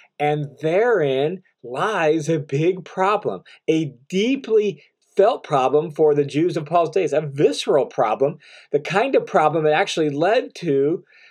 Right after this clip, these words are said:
hostility and violence towards Paul when he preached the gospel in cities around the Mediterranean. He can anticipate the objection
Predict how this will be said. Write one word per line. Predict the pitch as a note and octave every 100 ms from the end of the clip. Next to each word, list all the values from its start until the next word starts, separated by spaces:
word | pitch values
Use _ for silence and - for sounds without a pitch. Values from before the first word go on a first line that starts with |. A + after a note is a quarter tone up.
| _ -
hostility | F3+ F3 D3+ - A#3 C4 G#3+ G#3
and | D#3+
violence | D#3 F#3+ G3 D3
towards | - F#3+ E3+ -
Paul | - A3+ G3 E3
when | E3+
he | D#3
preached | E3+ - G3 A3+ -
the | -
gospel | D3+ F3 A3+ - E3 F3
in | E3
cities | - F#3 G3+ F#3
around | E3+ E3+
the | F3
Mediterranean. | F3 F3+ F3+ A#3 D3 - _ _ _ _
He | _ - C4+
can | C4+ A3+
anticipate | G3 F3 D#3 D#4 - B3 - C#3+ F3+ - - - _
the | C#3 E3+
objection | D3 B2 G3 D4 - D3 D3+ G3+